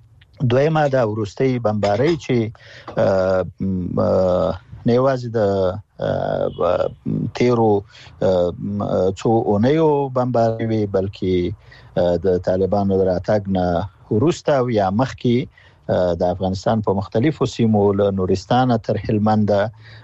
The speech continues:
د، د ډیورنډ د خیالي کرغېړنې کرښې،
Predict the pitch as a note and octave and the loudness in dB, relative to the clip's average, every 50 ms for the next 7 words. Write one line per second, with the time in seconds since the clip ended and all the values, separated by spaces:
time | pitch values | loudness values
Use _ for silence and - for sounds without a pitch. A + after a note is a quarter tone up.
0 | - - G#2 F2+ F2+ F2 E2+ F2 F2 D2+ - - - F#2+ E2+ F#2+ F#2 F2+ F2 F2+ | -6 -2 -2 0 2 2 2 2 0 -2 -6 -10 -12 -6 -2 -2 0 2 0 0
1 | E2+ F2 F2+ F2+ F2 F2+ F2 F2 F2 F2 F#2 - - - - - - A2 G2+ G2 | 0 0 0 0 2 2 0 0 0 -2 -4 -8 -16 -20 -20 -16 -6 -2 0 2
2 | G2 G#2+ G#2+ G#2 G2+ G2 G2 F#2 - - G#2+ F#2+ F#2 G2+ G#2+ G2 - G#2+ G2+ F#2+ | 2 2 0 0 0 0 -2 -2 -2 0 0 0 0 0 -2 -4 -2 -2 -2 0
3 | F2 F#2+ G2+ F#2+ G#2+ G#2 G2+ F#2+ - - A2+ A#2 - - G#2+ G2+ | 0 0 0 0 0 0 -2 -2 -2 -2 -2 -2 0 0 2 2